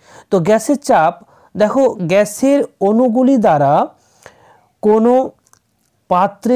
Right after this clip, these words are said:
যদি গ্যাসকে রাখা হয়, সেই পাত্রের দেওয়ালে একক ক্ষেত্রফলের ওপর লম্বভাবে যে বল প্রযুক্ত হয় তাকে গ্যাসের চাপ বলে। ধরে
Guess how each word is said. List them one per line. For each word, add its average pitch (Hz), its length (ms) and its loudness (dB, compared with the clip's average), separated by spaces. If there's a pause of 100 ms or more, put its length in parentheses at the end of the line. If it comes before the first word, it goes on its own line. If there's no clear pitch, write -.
(100)
যদি 240 160 0 (120)
গ্যাসকে 190 320 -2 (120)
রাখা 220 280 -2 (100)
হয়, 135 240 -4 (500)
সেই 240 380 -2 (200)
পাত্রের 220 640 -2 (420)
দেওয়ালে 185 560 2 (600)
একক 220 380 0 (120)
ক্ষেত্রফলের 233 840 0 (160)
ওপর 202 220 -2 (140)
লম্বভাবে 190 800 0 (500)
যে 190 140 0 (180)
বল 202 140 2 (120)
প্রযুক্ত 156 460 -4 (160)
হয় 180 200 -2 (480)
তাকে 156 280 -2 (340)
গ্যাসের 156 380 -4 (200)
চাপ 156 260 -4 (200)
বলে। 127 240 -2 (960)
ধরে 208 200 0